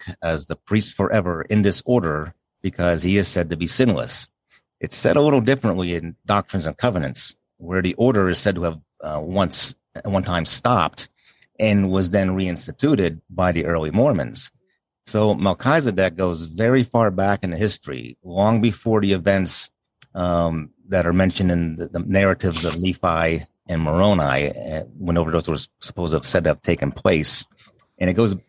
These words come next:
possibly as far back to the time when the Anunnaki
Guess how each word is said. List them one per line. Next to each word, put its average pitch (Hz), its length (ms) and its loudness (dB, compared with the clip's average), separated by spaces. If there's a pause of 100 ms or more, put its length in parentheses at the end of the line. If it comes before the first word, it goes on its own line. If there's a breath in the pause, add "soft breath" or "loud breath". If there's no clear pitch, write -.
possibly 113 420 2
as 90 140 -2
far 107 280 0
back 95 500 -2 (180)
to - 80 -14
the 101 80 0
time 95 560 0
when 92 120 2
the 92 140 0
Anunnaki 85 800 -2